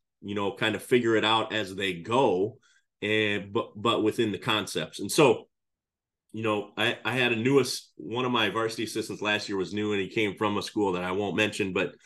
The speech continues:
um, you know, he said, you know, you can't really understand this thing until you've been through it, until you, you understand what, what it really is. And there's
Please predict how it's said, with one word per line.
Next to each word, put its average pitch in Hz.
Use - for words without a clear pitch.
um, 92
you 101
know, 107
he 104
said, 101
you 113
know, 113
you 107
can't 139
really 131
understand 127
this 120
thing 110
until 110
you've 104
been 113
through 151
it, -
until 110
you, 110
you 107
understand 110
what, 104
what 107
it 87
really 104
is. 110
And 104
there's 104